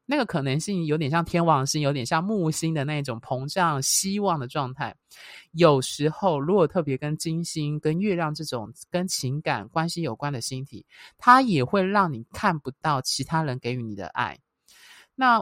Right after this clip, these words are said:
我印象很深刻的是，就是刚刚那个女性的那个客户，她就有分享一个让她最有可能结婚对象的例子。她有提到说，为什么最后结婚告吹，是因为她内心的恐惧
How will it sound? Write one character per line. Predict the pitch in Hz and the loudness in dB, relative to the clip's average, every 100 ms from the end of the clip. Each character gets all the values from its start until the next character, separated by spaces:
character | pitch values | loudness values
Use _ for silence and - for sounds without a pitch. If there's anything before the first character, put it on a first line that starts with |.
| - | 0
我 | 175 | -2
印 | 254 311 | 2 4
象 | 320 | 6
很 | 185 | 4
深 | 165 220 226 | 2 0 2
刻 | 233 | 4
的 | 175 | 2
是， | - 196 170 143 | 0 0 0 0
就 | 202 | -2
是 | 202 | -2
刚 | - 208 | 2 2
刚 | 226 | 2
那 | |
个 | 190 | 0
女 | 156 120 | 0 -2
性 | 117 170 156 | -4 -6 -4
的 | 139 | -4
那 | 147 | -4
个 | 143 | -6
客 | - 170 143 | -2 -2 -2
户， | 135 135 | -2 -6
她 | 160 170 | -4 -2
就 | 214 | 0
有 | 127 | 0
分 | - 156 175 | -2 -4 -4
享 | 151 117 | -6 -6
一 | 113 | -8
个 | - 127 113 | -8 -6 -4
让 | 160 165 | -4 -2
她 | 156 | -2
最 | - 190 | -2 0
有 | 143 | 0
可 | 120 117 | -2 -8
能 | 110 | -8
结 | 113 120 | -6 -4
婚 | 139 151 | -4 -4
对 | 165 143 | -4 -4
象 | 147 127 | -4 -8
的 | 107 | -8
例 | 151 117 | -8 -8
子。 | - 69 - _ - - _ | -10 -14 -18 _ -20 -20 _
她 | 359 | 4
有 | 359 175 | 6 6
提 | - 170 | 2 4
到 | 226 208 | 6 6
说， | - 196 | 2 -2
为 | 214 269 | 0 0
什 | - | 0
么 | 135 131 | -4 -4
最 | - 208 | 0 0
后 | 180 190 160 _ _ _ _ | 2 2 2 _ _ _ _
结 | - 143 165 | 0 2 4
婚 | 190 185 | 2 2
告 | - 175 139 | 4 4 4
吹， | - 156 156 | 0 0 0
是 | 220 | -2
因 | 220 | -2
为 | 220 196 | -2 0
她 | 196 | 0
内 | 214 233 175 | 2 2 2
心 | - 180 | 0 -2
的 | 175 139 | 0 -2
恐 | - 131 107 | -2 -4 -4
惧 | - 160 117 | -4 -4 -4